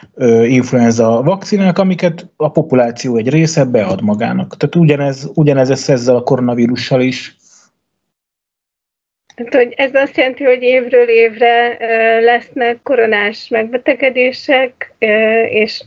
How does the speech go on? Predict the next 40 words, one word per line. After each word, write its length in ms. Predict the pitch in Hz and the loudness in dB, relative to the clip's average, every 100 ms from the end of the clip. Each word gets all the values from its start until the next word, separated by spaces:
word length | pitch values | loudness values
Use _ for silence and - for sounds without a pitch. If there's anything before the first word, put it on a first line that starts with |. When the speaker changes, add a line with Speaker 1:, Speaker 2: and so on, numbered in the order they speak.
| - | 0
Speaker 2:
újra 300 | 247 247 233 | 2 4 2
és 260 | 226 - | 0 -2
újra 300 | 226 214 214 | -2 -2 -2
kell 420 | - 220 214 214 - | -2 -2 -2 -4 -2
oltatnunk 640 | 185 196 202 220 - 214 | -2 0 0 -2 -2 -4
majd 180 | 202 202 | -4 -2
magunkat 680 | 196 202 196 220 - 240 - - - _ - - | -4 -4 -4 -4 -4 -4 -8 -20 -20 _ -10 -6
gyakorlatilag. 640 | 226 113 - 226 226 240 | -6 -8 -8 -4 -2 0
Speaker 1:
I-, 180 | 165 - | -2 -2
igen, 440 | 170 - 202 214 | -8 -2 2 2
Speaker 2:
Úgy 120 | 226 | 2
Speaker 1:
és, 220 | 175 170 - 226 - | 0 0 -2 -6 -8
és, 160 | - - 165 _ | -14 -4 -4 _
és 140 | - - | -16 -4
mondom 260 | 190 175 | 0 2
a 60 | 151 | 2
rosszabb 360 | 151 156 185 165 | 2 0 -2 0
verziót, 720 | 170 160 180 180 175 - - - | 0 2 2 2 0 -6 -12 0
mindenképpen 640 | 190 143 127 135 131 135 | 2 4 2 -2 -2 -2
ki 120 | - | -2
fog 200 | 135 139 | -2 -2
halni 340 | - 131 131 135 | 0 0 2 4
az, 260 | 135 131 139 | 4 2 0
az 140 | 139 | 0
emberiség 560 | 143 131 123 123 - - | 2 0 0 -2 -6 -6
két-három 500 | - 123 - 123 123 | -6 -6 -2 0 0
százaléka. 680 | 120 131 120 120 120 120 127 | 0 0 2 0 -2 -6 -4
Tehát 220 | - - | -4 -2
az 120 | 156 | -2
a 60 | 156 | 0
mortalitás, 800 | 151 156 160 139 131 - 151 151 | 2 0 0 -2 -2 0 -2 0
ami 180 | 147 135 | 0 2
benne 240 | 156 151 | 2 2
van 140 | 135 | 0
a 60 | 123 | 0
vírusban, 460 | 117 139 143 156 151 | 2 2 2 2 0
azt 140 | 139 | 0
nem 220 | 160 123 | -4 -2
tudjuk 320 | 139 131 147 | -4 -2 -2
megúszni. 680 | 160 139 120 117 - 120 - | 0 0 0 -4 -4 -8 -8